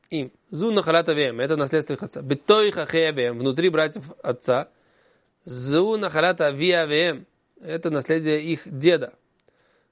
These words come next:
«Наварт эт нахалат авием, лохем», и передай им наследство отца им. «Захелек бхойро», это,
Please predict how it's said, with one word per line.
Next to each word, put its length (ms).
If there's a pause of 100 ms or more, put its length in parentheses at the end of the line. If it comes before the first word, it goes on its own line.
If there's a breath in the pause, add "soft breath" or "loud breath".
«Наварт 340
эт 120
нахалат 400
авием, 720
лохем», 400
и 60
передай 560
им 260
наследство 480
отца 260
им. 340 (360 soft breath)
«Захелек 380
бхойро», 440
это, 720